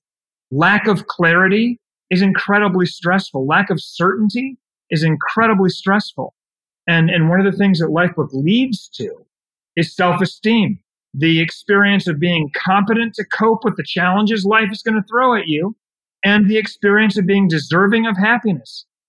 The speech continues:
And that's one of the things that, that this program generates once you've done this thinking. And that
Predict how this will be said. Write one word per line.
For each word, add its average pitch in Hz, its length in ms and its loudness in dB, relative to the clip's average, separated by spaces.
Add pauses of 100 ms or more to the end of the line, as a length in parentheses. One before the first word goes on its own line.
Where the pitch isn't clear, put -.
(100)
And 151 220 0
that's 190 200 0
one 175 220 0
of 190 80 2
the 190 140 0
things 190 320 0
that, 165 220 0
that 151 280 -2
this 160 200 -2
program 170 540 2
generates 165 640 0
once 147 220 -4
you've 143 140 0
done 160 220 2
this 147 220 -4
thinking. 175 360 -2 (440)
And 143 140 0
that 160 160 2